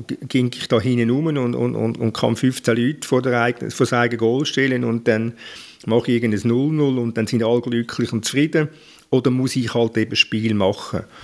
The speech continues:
Äh, ich glaube einfach, dass er zu wenig ein Konzept hat, um eine Mannschaft, dass eine Mannschaft kann einen dominanten Fußball spielen kann, wie das,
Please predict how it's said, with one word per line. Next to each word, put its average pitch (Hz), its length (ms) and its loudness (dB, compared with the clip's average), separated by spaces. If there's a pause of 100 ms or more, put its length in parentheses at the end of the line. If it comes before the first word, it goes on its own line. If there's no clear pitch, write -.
(420)
Äh, 131 320 2
ich 165 260 -2
glaube 135 200 2
einfach, 127 120 -2
dass 123 180 -2
er 120 200 2
zu - 100 -2
wenig 123 240 2
ein 113 120 -4
Konzept - 540 -2
hat, 120 220 2
um 127 80 2
eine 117 80 2
Mannschaft, 123 420 0
dass 120 280 2
eine 123 60 0
Mannschaft 113 360 -2
kann 120 140 0
einen 107 100 2
dominanten 113 580 0
Fußball 120 380 0
spielen 117 280 0
kann, 104 100 0
wie 107 100 0
das, 113 480 0